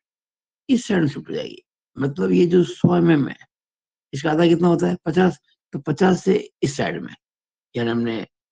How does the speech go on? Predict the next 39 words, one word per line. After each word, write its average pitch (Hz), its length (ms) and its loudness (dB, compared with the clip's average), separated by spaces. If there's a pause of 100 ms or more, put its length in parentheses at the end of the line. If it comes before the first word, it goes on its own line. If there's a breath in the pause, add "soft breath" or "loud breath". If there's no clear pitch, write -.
(340)
कुछ - 320 -4 (140)
आधे 135 260 0
से 143 180 -2
इधर 147 240 2
करके 131 260 0 (520)
एक 120 100 -2
लाइन 117 360 0 (100)
मार्क 101 300 -2
कर 78 140 -6
दी। 76 540 -8 (460)
जहां 170 220 4
ये 202 140 6
दोनों 180 280 6
लाइनें 165 220 4
मिलेंगी, 139 460 6
वही 139 420 4
सीजी 110 400 -4
होगी, 85 680 -4 (360)
जिसको 113 240 -8
हम 107 140 -4
जी 87 180 -6
कहते 73 280 -10
हैं। - 120 -20 (2250)
तो 127 400 0 (380)
परीक्षा 185 300 4
में 214 140 6
जब 208 140 4
प्रश्न 185 260 0
आता 175 240 -2
है, 170 100 0
तो 185 100 -6
इस - 140 -8
तरह 180 140 0
से 170 120 -2
आप 160 140 -2
अगर 156 240 2
ये 151 120 4
अंदाज 139 360 2
से 151 180 2